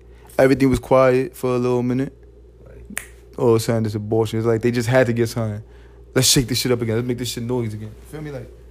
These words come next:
Speaker 1: that shit corny to me.
Speaker 2: And I ain't gonna lie, all that, um, if you get raped and you still get abortion shit.
Speaker 1: Oh, so you want to, let's, let's go into it now. Let's talk about the now then.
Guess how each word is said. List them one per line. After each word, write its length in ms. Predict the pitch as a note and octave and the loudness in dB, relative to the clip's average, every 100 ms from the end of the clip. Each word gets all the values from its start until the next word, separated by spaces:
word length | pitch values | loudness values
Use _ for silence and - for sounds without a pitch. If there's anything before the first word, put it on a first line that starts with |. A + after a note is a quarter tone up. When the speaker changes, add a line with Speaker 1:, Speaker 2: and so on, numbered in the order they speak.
| - - | -20 -16
Speaker 1:
that 100 | - | -10
shit 180 | - C3 | -6 -4
corny 340 | - D#3 D#3 C3 | 0 0 2 2
to 60 | |
me. 160 | A#2 A2 - - - - - - - - | -2 -6 -14 -20 -20 -20 -20 -20 -20 -12
Speaker 2:
And 120 | F#2+ | -6
I 120 | B2+ | -4
ain't 80 | B2 | -2
gonna 200 | B2 A#2+ | -4 -2
lie, 300 | B2 A#2+ A#2 - - - - - - - - - - - - - - - - | -2 -4 -6 -12 -20 -20 -20 -20 -20 -20 -20 -20 -20 -20 -20 -20 -20 -16 -6
all 220 | B2+ C3+ | -2 0
that, 280 | C3 C3 E3+ - - - - - | 0 -2 -6 -14 -20 -20 -16 -8
um, 460 | A#2+ A2+ G#2 F#2 - - - - - | -4 -4 -6 -8 -14 -20 -20 -18 -10
if 240 | A#2 A2 | -10 -6
you 160 | B2+ A2+ | -8 -6
get 340 | A#2 G#2+ F#2+ | -8 -8 -6
raped 340 | C3+ D3+ - - - - - - - - | -4 -4 -8 -20 -20 -20 -20 -20 -20 -10
and 180 | A#2 A2+ | -8 -8
you 60 | A2 | -6
still 280 | - D3+ C#3 | -4 -2 0
get 120 | C3+ | -2
abortion 400 | C3 C3 C#3+ C#3+ | -4 -4 -4 -6
shit. 280 | C3 D3 - - | -10 -10 -12 -10
Speaker 1:
Oh, 80 | |
so 60 | B2 | -6
you 80 | C#3+ | -4
want 140 | C#3 | -4
to, 60 | C3 | -4
let's, 280 | D3 D3+ D#3 | -8 -12 -8
let's 120 | D#3 | -8
go 180 | D3+ E3 | -4 -6
into 180 | D#3+ D#3+ | -4 -6
it 60 | |
now. 220 | D#3 C#3+ A#2 | -6 -6 -6
Let's 140 | B2+ | -6
talk 80 | C#3 | -8
about 160 | C3 B2+ | -8 -8
the 60 | |
now 220 | C3 B2 | -8 -8
then. 140 | A2 | -8